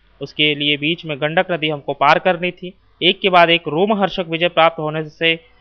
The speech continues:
सैनिकों में चंडोल पक्षियों जैसा उत्साह संचरित था। खड्ग पैने हो गए थे।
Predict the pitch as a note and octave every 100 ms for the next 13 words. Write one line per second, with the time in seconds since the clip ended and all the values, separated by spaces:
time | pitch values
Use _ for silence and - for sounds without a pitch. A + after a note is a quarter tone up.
0 | _ _ _ _ _ _ - F3 F3 G#3
1 | G3 F3 F3+ F3 F3 A3+ A3 F#3+ - A3
2 | G#3 F3+ F3 D#3+ C#3 D#3 - G3 E3 D3+
3 | - _ F#3 F3+ E3+ G3 E3 C3 A#2 _
4 | _ _ - F3 D3+ D#3 E3+ F#3 F#3+ D3+
5 | C3 B2 - -